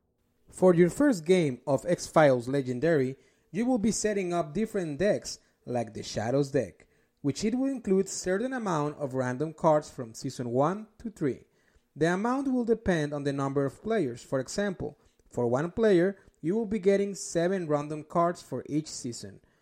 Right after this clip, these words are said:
You will be shuffling each season separately. Also, you will be getting a random endgame card that you will be arranging in the Shadows deck. The endgame will go at the bottom.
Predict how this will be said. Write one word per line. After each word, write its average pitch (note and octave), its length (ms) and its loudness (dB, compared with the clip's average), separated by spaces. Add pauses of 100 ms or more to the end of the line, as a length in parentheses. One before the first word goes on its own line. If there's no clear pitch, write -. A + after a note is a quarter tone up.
(280)
You E3 120 6
will F3 100 8
be D#3 120 2
shuffling A3+ 680 0
each E3+ 200 -4
season G3 420 -4
separately. D3 600 -2 (380)
Also, G3+ 680 2
you D#3 160 2
will E3+ 120 6
be D#3+ 140 6
getting D#3 340 0
a C3+ 80 0
random E3+ 560 0
endgame C#3 560 -4
card F3+ 360 0 (400)
that D#3 200 2
you A#3 140 2
will B3+ 140 0
be G#3+ 240 4
arranging F#3 480 2
in D3+ 100 -4
the C#3 80 -4
Shadows D3 460 2
deck. A#2 340 -6 (180)
The D3 200 0
endgame F3 600 6
will C#3 240 6
go D3 300 10
at G3 80 6
the F#3+ 80 6
bottom. A2+ 400 2